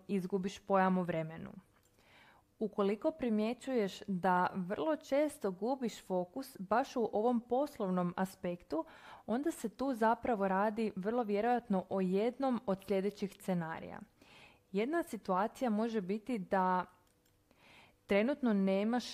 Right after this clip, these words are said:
svoj kompas, a to znači da nemaš jasnu viziju u kojem smjeru ti i tvoje poslovanje idete,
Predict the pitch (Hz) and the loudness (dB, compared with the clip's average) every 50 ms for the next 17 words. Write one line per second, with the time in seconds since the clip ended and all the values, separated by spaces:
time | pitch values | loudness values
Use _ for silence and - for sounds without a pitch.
0 | - - - - - - 196 202 214 214 208 214 - - 175 170 170 - - 247 | -14 -18 -20 -20 -12 -6 -2 0 0 0 0 -2 -4 -4 -2 -2 -2 -2 0 0
1 | 269 254 - - - - 190 190 - - 254 285 262 262 - 240 240 262 285 277 | 0 -2 -6 -10 -6 -4 -4 -4 -2 0 0 0 0 0 -2 -2 0 -2 -4 -4
2 | - 247 202 175 196 190 185 185 190 196 220 254 294 302 277 - - - _ - | -4 -6 0 2 2 4 4 2 2 2 0 0 -2 -2 -4 -4 -12 -18 _ -20
3 | - - _ - 175 180 190 208 254 254 - - - 277 254 214 180 208 202 190 | -20 -20 _ -6 -2 0 2 2 2 2 -2 -4 -2 -2 -2 0 -2 -2 -4 -4
4 | 175 160 160 170 180 214 262 285 - - - 190 - - - 220 233 254 262 247 | -6 -6 -4 -2 0 0 0 -2 -4 -6 -8 -10 -8 -2 0 0 2 2 -2 -4
5 | - - 220 208 208 220 233 247 233 - - - 233 233 233 214 196 - - 196 | -4 -2 0 2 2 2 2 0 -2 -4 -4 -4 -2 -2 0 -2 -4 -4 -2 0
6 | 202 214 208 208 202 196 190 - 202 185 175 185 185 190 196 196 190 190 - 185 | 0 0 0 -2 -6 -6 -6 -4 -4 -2 0 0 2 2 2 2 0 0 -2 -6
7 | 170 160 165 170 - _ - 220 269 285 | -8 -8 -8 -12 -10 _ -2 -2 -2 -2